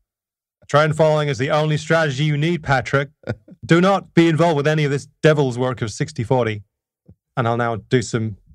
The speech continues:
Speaker 1: pretend to have
Speaker 2: Go
Speaker 1: some
Speaker 2: back
Speaker 1: bir-,
Speaker 2: to the English.
Speaker 1: birds on
Speaker 2: Yeah,
Speaker 1: my sol-,
Speaker 2: back to the
Speaker 1: shoulders.
Speaker 2: English.
Speaker 1: Back to
Speaker 2: Yeah,
Speaker 1: the English,
Speaker 2: exactly.
Speaker 1: back to the English.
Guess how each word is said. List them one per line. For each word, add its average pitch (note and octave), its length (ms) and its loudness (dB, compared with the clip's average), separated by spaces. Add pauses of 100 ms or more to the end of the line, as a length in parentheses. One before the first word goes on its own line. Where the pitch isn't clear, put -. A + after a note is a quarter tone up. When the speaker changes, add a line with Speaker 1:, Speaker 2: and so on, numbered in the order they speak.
(280)
Speaker 1:
pretend C3 220 0
to G#2+ 80 -6
have A#2 140 -2
Speaker 2:
Go A2+ 60 -4
Speaker 1:
some A#2+ 80 -2
Speaker 2:
back A2 120 -2
Speaker 1:
bir-, C#3 100 2
Speaker 2:
to B2+ 60 0
the G#2+ 140 -4
English. A2+ 360 -6
Speaker 1:
birds D3 280 2
on - 80 2
Speaker 2:
Yeah, A2+ 60 0
Speaker 1:
my A#2 40 -2
sol-, A#2 180 -4
Speaker 2:
back A2 160 -2
to C3 100 -2
the B2 60 2
Speaker 1:
shoulders. A#2 120 0
Speaker 2:
English. A2 220 -6
Speaker 1:
Back D3+ 160 4
to - 60 -4
Speaker 2:
Yeah, A#2+ 60 0
Speaker 1:
the C3 120 0
English, A#2 280 -4
Speaker 2:
exactly. G#2+ 40 -8
Speaker 1:
back G#2 120 -2
to G#2+ 80 -6
the A#2 100 -6
English. G#2 320 -12